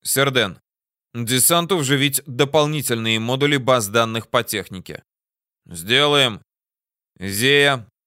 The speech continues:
в ответном послании введи в курс дела Георгия о событиях на Ковчеге. Что касается наблюдателя, посоветуй, пусть продолжает работать. Как только подготовишь послание, скажешь:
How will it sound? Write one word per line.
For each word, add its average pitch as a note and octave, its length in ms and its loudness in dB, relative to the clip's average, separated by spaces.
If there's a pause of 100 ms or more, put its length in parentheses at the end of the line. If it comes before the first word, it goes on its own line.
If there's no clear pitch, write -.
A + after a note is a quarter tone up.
(220)
в G2+ 140 -6
ответном D3+ 600 0
послании A#2 680 0
введи A2+ 500 -4
в C#3+ 80 -8
курс D#3 280 -4
дела C#3+ 320 2
Георгия D#3 580 2
о D#3+ 160 -4
событиях C#3 640 0
на C#3 120 -6
Ковчеге. C3+ 600 -2
Что G2 200 -10
касается A2+ 520 -4
наблюдателя, B2 840 -2 (680)
посоветуй, E3+ 800 0 (100)
пусть F#3+ 280 -4
продолжает A#2+ 640 0
работать. G2+ 640 -4 (680)
Как A2+ 220 -4
только D3+ 480 0
подготовишь C3 720 -2
послание, B2+ 840 -2
скажешь: - 680 -4